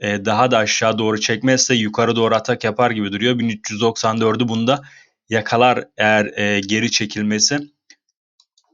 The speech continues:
de destek bulabilirse arkadaşlar bu noktalarda hemen bin doksan, bin yüz,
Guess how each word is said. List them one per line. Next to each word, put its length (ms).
de 280
destek 460
bulabilirse 540
arkadaşlar 560
bu 80
noktalarda 580
hemen 440
bin 380
doksan, 720
bin 180
yüz, 380